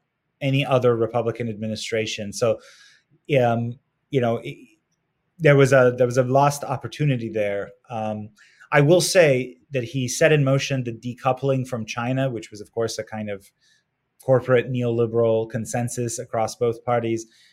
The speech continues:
and which now his successor has upheld as well, and even accelerated. But other than that, you know, when he went to his Department of Labor, he filled it up with union busters.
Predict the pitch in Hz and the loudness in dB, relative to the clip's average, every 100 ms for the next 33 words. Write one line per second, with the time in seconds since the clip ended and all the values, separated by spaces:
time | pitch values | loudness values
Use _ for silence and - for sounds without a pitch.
0 | _ - 123 117 - 123 123 117 117 120 | _ -8 -4 -4 -2 0 0 -2 -4 -8
1 | - 135 127 123 110 107 104 - 117 113 | -2 0 0 -2 -2 -4 -6 -2 0 0
2 | 104 110 156 113 107 - _ _ - 120 | -4 0 4 6 4 0 _ _ -10 -6
3 | 110 113 104 - - 143 120 101 98 98 | -4 -6 -6 -4 2 4 4 2 0 -4
4 | 98 _ _ _ _ _ 147 - 180 220 | -6 _ _ _ _ _ 2 4 6 6
5 | 190 160 160 151 147 135 127 127 123 131 | 6 6 4 4 0 0 2 0 -2 -4
6 | 123 123 113 _ _ _ _ _ _ _ | -2 -2 -6 _ _ _ _ _ _ _
7 | _ 131 147 147 147 131 - 135 139 135 | _ 0 0 2 2 0 -2 -2 0 0
8 | 120 123 135 131 127 123 - - _ _ | 0 2 4 6 6 4 0 -14 _ _
9 | _ 120 113 135 139 123 120 117 127 - | _ -14 -2 2 4 4 2 0 -6 -4
10 | 120 123 120 113 113 - 113 110 107 - | -4 -4 -2 -2 -2 -2 -2 0 -2 -8